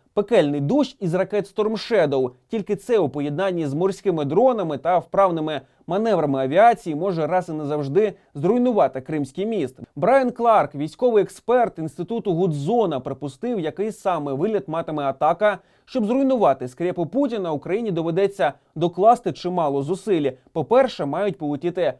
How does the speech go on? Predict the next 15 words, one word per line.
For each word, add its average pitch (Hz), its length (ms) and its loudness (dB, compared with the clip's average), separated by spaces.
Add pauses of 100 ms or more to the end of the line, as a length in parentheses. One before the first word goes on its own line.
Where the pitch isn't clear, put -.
(160)
десятки 165 600 0
ракет 143 440 -4
Storm 170 140 -2
Shadow. 135 540 -2 (140)
Спершу, 269 460 2
вважає 196 320 4
Кларк, 226 360 4
необхідно 180 480 -4
атакувати 165 600 0
сильно 214 400 -2
укріплену 165 520 -2
верхню 170 380 -2
частину 180 480 -2
конструкції 170 680 -4
мосту, 185 500 2